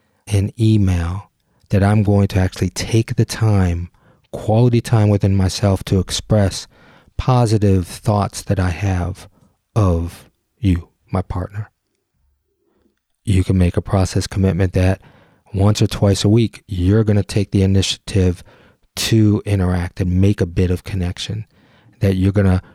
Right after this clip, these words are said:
carve out time, whatever that is, ten minutes, fifteen minutes, a half hour, that you propose a certain way of being with your partner, a connection, whether it's cooking together, whether it's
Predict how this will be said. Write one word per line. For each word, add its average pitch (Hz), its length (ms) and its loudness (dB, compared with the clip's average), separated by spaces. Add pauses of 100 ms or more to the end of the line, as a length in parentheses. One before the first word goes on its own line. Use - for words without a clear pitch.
(160)
carve 107 440 0
out 98 260 0
time, 95 440 -2
whatever 92 380 2
that 98 260 0
is, 87 360 -4 (120)
ten 98 280 0
minutes, 92 260 0
fifteen - 440 -2
minutes, 92 260 -2
a - 20 -4
half - 340 -4
hour, 95 400 -2 (520)
that 95 360 0
you 101 220 2
propose 92 840 -2 (280)
a 104 120 -4
certain 92 800 -4 (500)
way 98 280 2
of 87 180 0
being 90 400 0
with 87 160 -6
your 92 80 -4
partner, 90 500 -4
a 85 60 -4
connection, 87 800 -6 (760)
whether 90 380 0
it's 87 180 -4
cooking - 400 0
together, 87 560 -2 (560)
whether 92 320 2
it's 87 420 -4